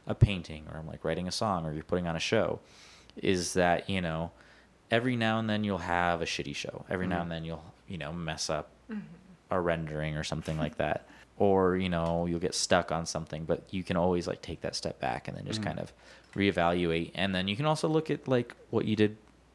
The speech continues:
Speaker 1: um, with this project earlier.
Speaker 2: Mm-hmm.
Speaker 1: Like, for instance, is, like, we took a little bit of a break. We let
Speaker 3: Yeah.
Speaker 1: schedules kinda got in the way a little bit, got
Speaker 3: <laughs>
Speaker 1: wild.
Speaker 2: Yeah, what the hell?
Speaker 1: But,
Speaker 2: I was,
Speaker 1: but we're
Speaker 3: <laughs>
Speaker 1: back.
Speaker 2: I was enjoying these, man. I was like, "Shit, what's going on, man?"
Speaker 3: Yeah,
Speaker 2: <laughs>
Speaker 3: something,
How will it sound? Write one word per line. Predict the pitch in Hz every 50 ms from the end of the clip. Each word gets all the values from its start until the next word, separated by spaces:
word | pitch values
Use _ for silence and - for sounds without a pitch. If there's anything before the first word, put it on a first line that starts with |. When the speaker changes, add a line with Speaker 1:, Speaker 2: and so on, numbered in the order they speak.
| _ - _ _ -
Speaker 1:
um, | 107 104 101 98 98
with | 92 -
this | - 98 -
project | - 104 104 98 104 104 - 120
earlier. | 135 151 127 85 67 - - 117 - -
Speaker 2:
Mm-hmm. | - 113 110 95 95 - - -
Speaker 1:
Like, | 85 92 -
for | - 98 92
instance, | 101 104 - - 98 90 92 - -
is, | 92 90 87 85
like, | 92 90 87 85 -
we | 101 101
took | - - 85 -
a | -
little | 82 78 78
bit | 85 78
of | 76 78
a |
break. | 78 87 80 80 80 -
We | 87 90
let | 82 82 80 - - -
Speaker 3:
Yeah. | - 214 180 156 78 -
Speaker 1:
schedules | - - - 127 110 151 202 -
kinda | - - 90 87
got | 87 87 78
in | 78
the | 90 85
way | 85 82
a | 80 82
little | 82 82
bit, | 85 85 82 -
got | - 82 82 85 -
Speaker 3:
<laughs> | 90 92 90
Speaker 1:
wild. | 85 82 78 80 80 - - - - - - - - -
Speaker 2:
Yeah, | 139 131
what | 139 185 185
the | - 135 104
hell? | 104 113 117
Speaker 1:
But, | 101 107 101 101 143
Speaker 2:
I | 170
was, | 175 139 123 - - -
Speaker 1:
but | 101 104 104
we're | 113 - 220
Speaker 3:
<laughs> | 233 190 117
Speaker 1:
back. | 131 117 107 - -
Speaker 2:
I | 139
was | 175 214
enjoying | 208 156 131 120 - 127 123 139 180 185 151 127 113
these, | 107 104 104 104 104 101 107
man. | 107 107
I | - - 135 151 165
was | 175 165 - 135 131 127 127 127 -
like, | -
"Shit, | - 151 135 120 110 107 95
what's | 131 185 185 -
going | - 131 120 117 123
on, | 135 139 131 127 131
man?" | 135 143 147 156 190 - - - - - - - -
Speaker 3:
Yeah, | 113 - - 180 135
Speaker 2:
<laughs> | 127 -
Speaker 3:
something, | 294 - - 294 269